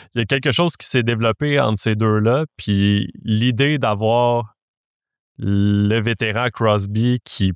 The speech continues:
passe un peu le flambeau à Celebrini en jouant sur le même trio. Bon, ça, c'est, c'est plus pour l'histoire, euh, l'histoire que les journalistes préféreraient, là, mais tu sais, je, je veux dire, je pense que l'image est forte, puis sur la glace, ça pourrait donner des résultats très, très intéressants, j'ai l'impression, là, les,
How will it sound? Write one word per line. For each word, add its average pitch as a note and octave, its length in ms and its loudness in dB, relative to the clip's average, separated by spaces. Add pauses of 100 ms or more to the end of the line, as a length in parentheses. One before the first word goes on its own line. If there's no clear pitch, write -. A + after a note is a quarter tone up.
passe A#2+ 260 -2
un A2+ 80 0
peu B2 160 -2
le A#2+ 60 0
flambeau G#2 420 -2
à A2+ 60 2
Celebrini G2 640 0
en G#2 120 4
jouant G#2 200 0
sur G#2+ 160 -2
le F#2+ 100 2
même G2 180 0
trio. G#2 460 2 (520)
Bon, G2 180 -4
ça, G#2+ 160 -4
c'est, G#2 180 -2
c'est F2+ 160 -6
plus G#2 240 -4
pour G2 200 -2
l'histoire, G2 680 0
euh, F2+ 480 -2
l'histoire A2+ 520 -2
que A2 120 -2
les G#2 160 0
journalistes A2 440 0
préféreraient, A#2 640 -2
là, F#3 200 2
mais A#2 200 0
tu B2 140 -2
sais, A#2+ 40 2
je, G#2+ 220 0
je F#2+ 120 -4
veux G#2 120 0
dire, A2 340 0 (540)
je - 120 -20
pense C#3 200 0
que - 80 -2
l'image B2 440 2
est A#2 100 2
forte, D#3 380 -2 (220)
puis B2+ 360 0
sur A#2 180 -2
la G#2+ 140 -2
glace, A#2+ 240 -2
ça G2 240 -2
pourrait G2+ 200 0
donner G2 220 0
des G#2+ 160 2
résultats G2 400 0
très, G#2 160 0
très G2+ 240 -2
intéressants, G2+ 480 0
j'ai G#2 140 0
l'impression, G2+ 640 -2
là, A2+ 100 2
les, F#2 320 2